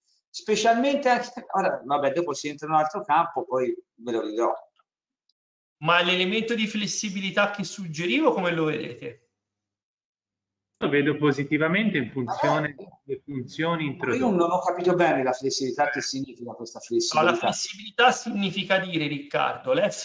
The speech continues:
Speaker 2: uno è F uno, no? Nel senso che è verde, punto. L'I due,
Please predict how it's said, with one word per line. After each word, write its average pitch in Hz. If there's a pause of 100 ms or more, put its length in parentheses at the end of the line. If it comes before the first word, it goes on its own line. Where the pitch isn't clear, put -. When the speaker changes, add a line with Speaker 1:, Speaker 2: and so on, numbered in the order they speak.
(120)
Speaker 2:
uno 269
è 190
F 165
uno, 127
no? 175 (260)
Nel 147
senso 170
che 151
è 160
verde, 143
punto. 117
L'I 185
due, 170